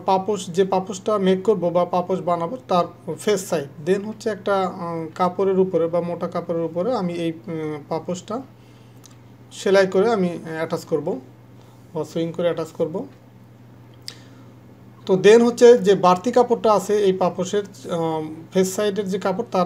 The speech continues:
চারপাশে যে বাড়তি কাপড়টা আছে সেটা আমি কেটে ফেলে দেব। তো এই পাপোশ বানানোর ডিজাইন, এটা খুব সুন্দর একটা ডিজাইন। তো আপনারা আশা করি, আহ, যে কেউ একবার দেখলে আপনারা সহজেই এই ধরনের পাপোশ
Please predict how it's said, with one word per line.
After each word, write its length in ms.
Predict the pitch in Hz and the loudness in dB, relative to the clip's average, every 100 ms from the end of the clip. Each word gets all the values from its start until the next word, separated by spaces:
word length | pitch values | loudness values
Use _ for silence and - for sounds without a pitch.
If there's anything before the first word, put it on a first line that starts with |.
| - - | -2 -4
চারপাশে 520 | 196 180 180 180 190 | 2 2 0 -4 -2
যে 120 | 185 | 0
বাড়তি 320 | 170 170 208 | 0 -2 -4
কাপড়টা 380 | 196 185 190 190 | -4 -4 -4 -2
আছে 240 | 180 262 | -4 -4
সেটা 360 | 262 208 185 185 | -6 -6 -2 -2
আমি 240 | 175 294 320 - - - | -2 -6 -10 -18 -20 -12
কেটে 260 | - 185 190 | -4 -2 -2
ফেলে 260 | 185 165 151 | -2 -2 -2
দেব। 120 | 143 151 - - - - - - - - - - - - | -6 -16 -20 -20 -20 -20 -20 -20 -20 -20 -20 -20 -20 -8
তো 80 | - | 2
এই 140 | 202 196 | 4 4
পাপোশ 380 | 214 202 233 | 4 4 2
বানানোর 480 | 208 226 220 226 226 | 4 2 2 2 2
ডিজাইন, 480 | 190 190 208 233 247 | 2 2 2 0 -2
এটা 420 | 190 190 185 185 185 180 | 0 4 4 2 -4 -6
খুব 160 | 190 185 | -6 -8
সুন্দর 360 | - 202 202 | -6 -2 -2
একটা 180 | 185 190 | 0 0
ডিজাইন। 340 | 180 185 202 | 2 2 0
তো 100 | 226 180 | 0 -4
আপনারা 340 | 175 185 180 | -2 -2 0
আশা 380 | 175 - 175 190 | -2 -6 -8 -4
করি, 340 | 190 190 190 | -2 0 -2
আহ, 420 | - 175 170 165 160 - - 214 180 | -6 -6 -4 -6 -8 -14 -16 -16 -6
যে 140 | 156 196 | 2 2
কেউ 380 | 208 202 269 320 | 4 2 2 -2
একবার 300 | 185 165 180 | -4 0 -2
দেখলে 280 | 165 185 226 | 0 -2 -2
আপনারা 500 | 190 185 175 165 160 - - | -4 -2 -2 -2 -4 -10 -18
সহজেই 480 | - 165 165 175 | -10 -8 -6 -6
এই 200 | 170 170 | -6 -6
ধরনের 320 | 160 165 165 165 | -6 -6 -6 -4
পাপোশ 340 | 165 175 | -4 -6